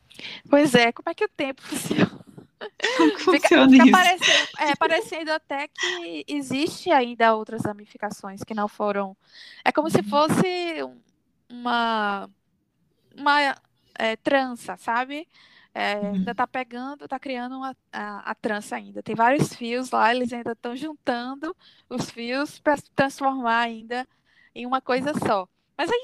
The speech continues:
Speaker 1: isso, a gente não
Speaker 2: Uhum.
Speaker 1: sabe. Eu acho que o episódio, o próximo episódio, tô muito ansiosa. Porque
Speaker 2: Uhum.
Speaker 1: depois daquilo que aconteceu, que a gente vai contar daqui a pouco.
Speaker 2: Sim.
Speaker 1: <laughs> Né? Eu acho que o próximo episódio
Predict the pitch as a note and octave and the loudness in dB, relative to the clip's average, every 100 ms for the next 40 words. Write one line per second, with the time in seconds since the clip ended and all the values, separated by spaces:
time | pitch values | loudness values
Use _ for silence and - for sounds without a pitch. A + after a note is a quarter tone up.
0 | A#4+ B3 G3+ G3 C4 F#3+ A#3+ B3+ C#4 D4+ | -6 -8 -8 -8 -6 0 4 4 2 0
1 | C#4 D#4 - - D#4 D4+ D4 D#4 C#4+ A#3 | 0 0 -6 -8 -6 -4 -6 -8 -8 -8
2 | B3 C4+ C4 - D#4 D#4 A#3+ G#3 G3+ G#3 | -8 -10 -10 -10 -10 -8 -4 0 0 -2
3 | B3+ D4+ _ _ _ _ _ _ - A#3+ | -10 -12 _ _ _ _ _ _ -10 -10
4 | A#3+ B3+ F#4 - D4+ G3 G3+ A#3 - _ | -10 -8 -6 0 2 2 0 -6 -14 _
5 | _ _ _ _ - _ _ _ _ A#3 | _ _ _ _ -20 _ _ _ _ -4
6 | A#3 - G#3+ G#3 F#3 - F#3+ A#3 G#3+ G#3+ | -4 -2 -2 0 0 0 -2 -4 -4 -6
7 | A3+ G#3 G#3+ A3 G#3+ A3+ A3 B3 A3+ B3 | -4 -4 -4 -6 -2 -2 0 0 0 -4
8 | - B3 A3+ A3 A3 G3+ G#3+ - A3+ A3 | -6 -6 -6 -6 -8 -8 -12 -8 -8 -4
9 | G#3+ G#3+ - B3 - - B3+ - - _ | -4 -4 -4 -6 -4 -2 -2 -2 -10 _
10 | _ - - D5+ A#4+ - G#4 F#4 F3 D#3+ | _ -18 -10 -4 -4 -2 -2 0 0 0
11 | E3 G#3 A3 A3 A3+ B3+ B3+ C4 A#3 A3+ | -4 -8 -2 4 4 4 0 2 4 4
12 | A3+ - C4 A#3+ A#3+ B3+ B3+ B3+ A#3 G3+ | 2 -2 -8 -8 -8 -10 -14 -12 -6 -4
13 | G3 G3+ A3 B3+ C4+ | -4 -6 -8 -8 -6